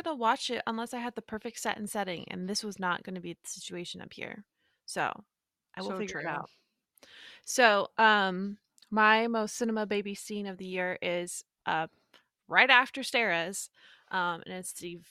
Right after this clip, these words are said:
Speaker 1: very final shot of Killers of the Flower Moon. Um, the sound design and the choreography and the cinematography of that shot is just like, whoa.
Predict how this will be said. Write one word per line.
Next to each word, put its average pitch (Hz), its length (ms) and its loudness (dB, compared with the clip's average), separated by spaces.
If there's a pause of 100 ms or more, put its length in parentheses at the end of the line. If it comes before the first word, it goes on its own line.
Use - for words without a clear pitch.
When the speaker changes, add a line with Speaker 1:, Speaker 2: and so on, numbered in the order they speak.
(100)
Speaker 1:
very 254 300 10
final 190 340 -2
shot 156 360 0
of 165 140 -10
Killers - 320 -10
of - 80 -14
the 196 80 -14
Flower - 280 -8
Moon. 65 340 -14 (640)
Um, 180 320 -4 (160)
the 202 100 -12
sound 214 340 -2
design 233 640 -4 (120)
and 190 180 -10
the 185 40 -12
choreography 190 1000 -8
and 180 400 -10
the 147 300 -8 (640)
cinematography 196 800 -6
of 165 80 -8
that 160 220 -2 (260)
shot 165 460 -2
is 185 120 -8
just - 360 -6
like, 151 260 -8 (680)
whoa. 170 340 -8